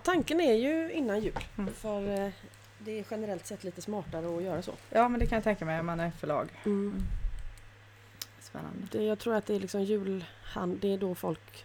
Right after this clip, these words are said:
Speaker 1: köper mycket böcker och så är innan
Speaker 2: Mm.
Speaker 1: semestrarna eller runt semestrarna. Så antingen får man ge ut det på våren eller på hösten.
Speaker 2: Mm, mm.
Speaker 1: Det är ingen idé att komma med någonting mitt i sommaren och sådär.
Speaker 2: Nej. Mm. Spännande, spännande.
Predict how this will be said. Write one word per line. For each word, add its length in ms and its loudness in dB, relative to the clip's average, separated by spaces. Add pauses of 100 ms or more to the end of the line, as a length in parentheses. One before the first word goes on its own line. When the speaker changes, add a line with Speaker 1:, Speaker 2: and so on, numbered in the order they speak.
Speaker 1:
köper 300 -2
mycket 220 -2
böcker 340 -2
och 100 -4
så 100 -2
är 40 2
innan 260 4
Speaker 2:
Mm. 120 2
Speaker 1:
semestrarna 580 0
eller 140 0
runt 200 -2
semestrarna. 500 -4
Så 100 -4
antingen 320 0
får 100 -6
man 160 0
ge 80 2
ut 80 -6
det 80 -8
på 100 -4
våren 360 0
eller 140 -4
på 100 -4
hösten. 320 -4
Speaker 2:
Mm, 220 0 (160)
mm. 120 -6 (200)
Speaker 1:
Det 60 2
är 40 4
ingen 180 2
idé 200 2
att 100 2
komma 220 -2
med 100 0
någonting 280 -2
mitt 160 -6
i 40 -6
sommaren 400 -4
och 60 -4
sådär. 240 -6 (140)
Speaker 2:
Nej. 160 0 (1400)
Mm. 220 -2 (460)
Spännande, 560 -4
spännande. 540 -12